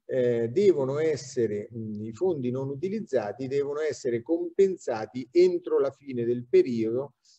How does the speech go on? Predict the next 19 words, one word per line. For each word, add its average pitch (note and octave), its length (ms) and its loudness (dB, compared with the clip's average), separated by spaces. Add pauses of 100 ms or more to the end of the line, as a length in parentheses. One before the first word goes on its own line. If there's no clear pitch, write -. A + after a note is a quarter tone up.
(180)
tramite F3 560 4
una E3 460 2 (460)
delle D#3 420 -4
tre E3 200 2
seguenti C#3+ 540 -4
possibilità C#3 560 -2
che B2+ 100 -6
stanno A#2+ 240 -6
scritte B2+ 360 -10
in A#2+ 120 -4
questa A#2+ 320 -2
diapositiva. A2 720 -4 (420)
Eh, A#2 320 2
compensazione E3 1400 2 (260)
attraverso C3 1120 2 (240)
un D#3+ 220 -2
rafforzamento D3 920 -2
degli C3 240 -2
ecoschemi, A#2+ 840 0